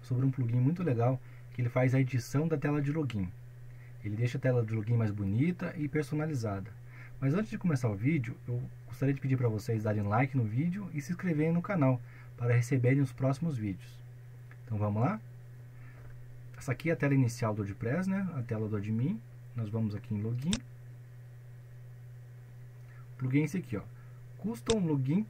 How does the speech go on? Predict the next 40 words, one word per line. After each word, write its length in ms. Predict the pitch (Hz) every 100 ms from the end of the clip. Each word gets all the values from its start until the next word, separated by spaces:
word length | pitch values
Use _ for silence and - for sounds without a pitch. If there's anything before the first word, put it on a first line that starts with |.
| -
Page 400 | 143 160 175 - - -
Customizer. 720 | 165 - 151 127 107 98 98 - -
É, 160 | 127 123
desculpa 320 | - 196 196
meu 100 | 170
inglês, 380 | 135 117 147 165
que 100 | 135
meu 100 | 123
inglês 240 | 117 135
<laughs> 0 |
é 40 | 151
meio 180 | 156
ruim, 300 | 139 123 120
mas 320 | 110 113 120 131
vocês 280 | 131 147
conseguem 380 | 135 143 143 139
entender 300 | 139 143 117
aqui, 220 | 95 - 110
né? 180 | 156 - - - - - - - - - - -
É 160 | 107 123
esse 160 | 139
plugin 360 | 190 208 190 208
aqui. 120 | 175
Tem 160 | 131 147
vários 300 | 143 190 214
plugins, 720 | - 147 131 156 202 - - -
tem 180 | 127
um 40 | 117
monte 500 | 120 127 127 180 175
de 100 | 131
nome 300 | 113 123 127
diferente, 500 | - 117 120 175 - - - -
mas 160 | 123 123
o 60 |
melhor 300 | 160 151 175
que 60 | 202
eu 40 |
achei 180 | 180 170
foi 240 | 151 214
esse, 280 | 143 110 -